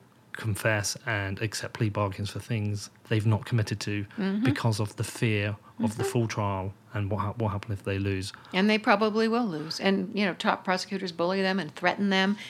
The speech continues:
Speaker 2: They threaten Curtis's family.
Speaker 1: S-, so I guess you believe even the process now needs reform.
Speaker 2: Oh, my God, yes. <laughs>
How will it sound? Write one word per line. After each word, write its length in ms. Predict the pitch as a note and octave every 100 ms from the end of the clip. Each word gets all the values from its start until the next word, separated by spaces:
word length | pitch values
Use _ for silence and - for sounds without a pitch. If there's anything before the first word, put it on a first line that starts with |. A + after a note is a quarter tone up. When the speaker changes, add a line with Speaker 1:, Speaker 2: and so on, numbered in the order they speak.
| -
Speaker 2:
They 120 | F3
threaten 340 | F3 F3+ - F#3
Curtis's 460 | - F3+ - -
family. 560 | - F3 F3 G#3 A3 C4+ - - - - - -
Speaker 1:
S-, 120 | - B3
so 240 | - C#3+
I 40 | C#3+
guess 420 | D#3 F3 - -
you 260 | C#3+ C3+ B2+
believe 540 | B2+ B2 A#2+ A2+ G#2 -
even 280 | - C3 B2
the 60 | A#2
process 640 | - C3 A2+ - - -
now 440 | G2+ F#2+ F2+ G2+ -
needs 260 | A2 G2+ G#2+
reform. 340 | - - F#2 -
Speaker 2:
Oh, 100 | F#3+
my 160 | -
God, 280 | G#3+ A#3+ A3+
yes. 300 | - -
<laughs> 40 | -